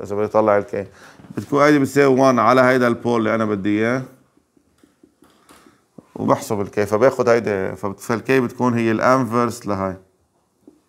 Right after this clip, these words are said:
اوكي، وبحسب.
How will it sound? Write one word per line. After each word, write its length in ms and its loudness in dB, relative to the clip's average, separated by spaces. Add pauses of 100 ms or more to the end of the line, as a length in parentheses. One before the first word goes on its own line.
(2750)
اوكي، 180 -14
وبحسب. 400 -8